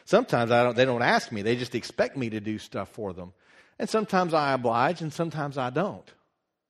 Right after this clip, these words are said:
Truth is, is how does this fit in the priorities that God has given me for my life?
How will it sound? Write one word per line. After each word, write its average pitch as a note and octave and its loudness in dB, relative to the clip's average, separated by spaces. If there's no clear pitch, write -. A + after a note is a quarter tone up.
Truth - 2
is, G#3+ 6
is C#3 0
how D#3+ 2
does F3 -2
this D3+ -4
fit G3+ -4
in D#3 -4
the C#3+ -6
priorities D#3 -2
that C3+ -2
God C#3 -2
has B2 -10
given F3 -4
me C3 -4
for C#3 -4
my A#2 -2
life? C3 -4